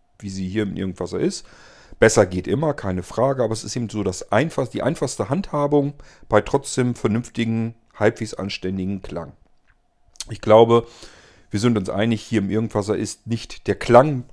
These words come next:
das Problem, wenn ich jetzt irgendwie rein von der Akustik her gehe,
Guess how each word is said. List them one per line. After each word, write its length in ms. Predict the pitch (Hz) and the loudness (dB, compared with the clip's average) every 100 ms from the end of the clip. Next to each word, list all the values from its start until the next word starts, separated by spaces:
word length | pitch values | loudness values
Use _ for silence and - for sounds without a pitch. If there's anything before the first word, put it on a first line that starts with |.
| - | -2
das 420 | 123 - - - - | -2 -4 -12 -14 -4
Problem, 500 | 127 104 113 120 113 | -2 0 0 0 0
wenn 120 | 117 | -2
ich 100 | 107 | -4
jetzt 220 | 107 - | -8 -8
irgendwie 340 | 113 110 110 | -6 -4 -6
rein 260 | 104 98 107 | -4 -4 -4
von 240 | - 107 | -4 -2
der 320 | 101 101 98 107 | 0 0 0 -2
Akustik 540 | - 120 - 110 - | -4 -6 -8 -12 -4
her 160 | 107 98 | -4 -4
gehe, 320 | 101 104 | -2 0